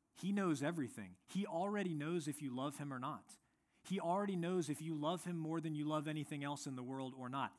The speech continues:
He already knows that. But friends, it's critical that you know that. You need to know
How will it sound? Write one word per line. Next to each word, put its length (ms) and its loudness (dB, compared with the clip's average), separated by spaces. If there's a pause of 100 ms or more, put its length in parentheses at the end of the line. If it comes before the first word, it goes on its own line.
He 100 0
already 380 0
knows 320 0
that. 240 -6 (400)
But 180 -4
friends, 460 0
it's 180 0
critical 680 -2
that 180 -4
you 520 -2 (220)
know 200 -8
that. 340 -16 (1300)
You 320 2
need 260 4
to 100 -4
know 260 -8